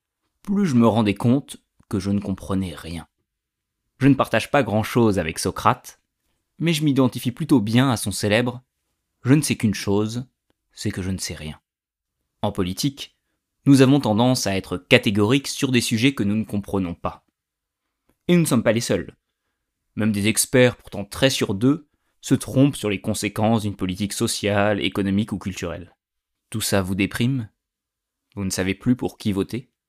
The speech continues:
Parfois, je préférerais oublier tous ces biais et écouter ceux qui disent que le programme n'est pas important et que la présidentielle, c'est avant tout la rencontre d'une femme ou d'un homme avec le peuple.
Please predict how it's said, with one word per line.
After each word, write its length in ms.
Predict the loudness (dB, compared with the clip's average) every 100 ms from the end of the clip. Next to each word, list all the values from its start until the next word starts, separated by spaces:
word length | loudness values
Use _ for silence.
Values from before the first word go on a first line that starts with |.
| _ _ _ _ _ _ -4
Parfois, 480 | -2 -2 -2 -2 -2
je 100 | -4
préférerais 720 | -4 -4 -2 -2 -2 -6 -6
oublier 440 | -4 0 4 4 4
tous 100 | 0
ces 160 | -4
biais 360 | -4 -4 -6 -10 _ _ _ _ 2
et 100 | 2
écouter 340 | 2 -2 -2
ceux 200 | 0 -2
qui 140 | -2
disent 420 | -2 0 0 0 0
que 80 |
le 100 | -2
programme 460 | -4 -4 -4 -2 -4
n'est 80 | -4
pas 240 | -4 -4
important 480 | -4 -8 -4 -6 -6 -12 _ _ _ _ _ _
et 60 | -4
que 80 | -2
la 100 | -2
présidentielle, 920 | -4 -6 -6 -6 -2 0 0 -2 -8 _
c'est 240 | -12 -6
avant 200 | -4 -4
tout 160 | -6 -6
la 100 | -4
rencontre 480 | -6 -4 -6 -4
d'une 140 | -8 -10
femme 360 | 0 0 0 0
ou 80 | 2
d'un 240 | 2 0
homme 320 | -2 -2 -4 -8 _ -2
avec 240 | -2 -4
le 80 | -8
peuple. 320 | -8 -14 -20